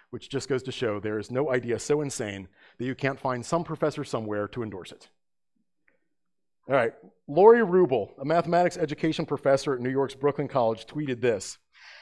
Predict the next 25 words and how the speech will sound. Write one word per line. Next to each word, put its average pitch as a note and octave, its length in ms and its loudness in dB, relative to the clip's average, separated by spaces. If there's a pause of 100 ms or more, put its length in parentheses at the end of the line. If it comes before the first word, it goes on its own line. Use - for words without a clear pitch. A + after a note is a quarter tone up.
(120)
"The F#3 120 4
idea A#3+ 420 8
that C#3 160 4
math C#3 420 0
or C#3 140 -4
data C#3+ 380 6
is D3 160 -2
culturally E3 640 -2
neutral A#2+ 600 -4 (220)
or C#3+ 140 2
in D#3 80 2
any F#3+ 160 4
way D#3+ 220 6
objective A#2+ 880 0 (400)
is D3+ 200 2
a F3 60 4
myth." E3+ 480 0 (1200)
Rubel F#3+ 320 2
added, D3 380 6 (260)
"Along G3+ 320 4
with A#3 140 2
the E3 60 -6
statement D#3+ 520 2
of, C3 400 2
of, C#3+ 160 -4